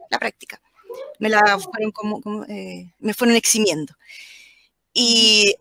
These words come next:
el último día fue al revés. Dos no hicieron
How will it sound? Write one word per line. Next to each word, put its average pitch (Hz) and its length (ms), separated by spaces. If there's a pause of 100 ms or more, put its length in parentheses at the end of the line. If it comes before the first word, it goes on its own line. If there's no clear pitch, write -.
(160)
el 233 140
último 330 400
día 330 280
fue 269 160
al 254 80
revés. 220 560 (1400)
Dos 311 340 (100)
no 247 200
hicieron 202 920